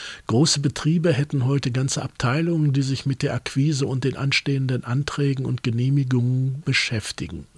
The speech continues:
Kleine Betriebe hätten solche Personalbüros aber nicht. Die I H K bietet hier zum Beispiel in einem Projekt Beratungshilfe an.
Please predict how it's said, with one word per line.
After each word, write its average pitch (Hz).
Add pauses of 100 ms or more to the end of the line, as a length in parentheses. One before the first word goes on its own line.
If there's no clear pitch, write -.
(120)
Kleine 156
Betriebe 160
hätten 123
solche 110
Personalbüros 107
aber 98
nicht. -
Die -
I 131
H 135
K 143
bietet 160
hier 151
zum 147
Beispiel 143
in 135
einem 123
Projekt 120
Beratungshilfe 113
an. 87